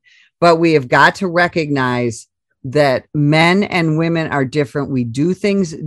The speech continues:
differently. And there, there are so many fantastic books out there. And, uh, um, you know, this is, we teach classes on this, you know, we, the truth about gender differences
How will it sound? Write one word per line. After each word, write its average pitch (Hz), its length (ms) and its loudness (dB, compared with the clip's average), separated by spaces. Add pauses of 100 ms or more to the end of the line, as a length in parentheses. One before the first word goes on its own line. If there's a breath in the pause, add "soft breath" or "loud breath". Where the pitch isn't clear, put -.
differently. 123 680 -4
And 151 220 0
there, 160 260 0 (140)
there 156 240 0
are 127 160 -4
so 147 360 -10
many 143 220 -4
fantastic 120 720 -8 (360 soft breath)
books - 260 -6
out 123 240 -4
there. 120 580 -2
And, 113 440 -4
uh, 104 360 -6
um, 107 460 -6 (160)
you 160 100 -4
know, 151 100 0
this 135 240 -2
is, 127 100 -6
we 160 160 -4
teach - 340 -10
classes 196 460 -2
on 110 160 -4
this, 101 240 -10
you 147 60 -4
know, 139 140 -2
we, 135 140 -2
the 123 160 -6
truth 185 300 -4
about 156 180 0
gender 143 300 -2
differences 135 560 -4